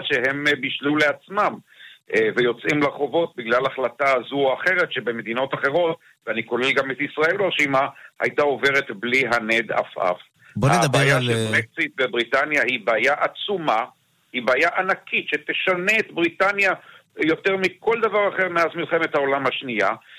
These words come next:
Speaker 1: וגם שם, אה, אה, הגברת מיי עומדת, אה, מול, אה, אנשים שלא בהחלט,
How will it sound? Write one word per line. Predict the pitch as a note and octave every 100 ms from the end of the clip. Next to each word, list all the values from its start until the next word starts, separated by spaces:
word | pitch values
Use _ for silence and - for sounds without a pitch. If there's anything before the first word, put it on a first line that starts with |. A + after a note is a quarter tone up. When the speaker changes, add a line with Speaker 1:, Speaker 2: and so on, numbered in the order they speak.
| - _
Speaker 1:
וגם | F#2 E2+ A#2+ C3+ C3+ - B2+ F3+ G#3
שם, | A3 A#3 A#3 F#3
אה, | D3+
אה, | C3+ C3+ C#3 B2+ A#2
הגברת | A2+ C#3+ E3
מיי | E3+ E3+ F#3
עומדת, | E3 C#3 E3 E3+ E3 - C#3+
אה, | C#3+ C#3+ C#3
מול, | C#3 D3 F#3+ G3
אה, | E3+ D#3+ - - - -
אנשים | - G#3 A3+ B3 A#3+
שלא | E3+ D#3 D3 F3 G3
בהחלט, | G#3+ F#3+ G3+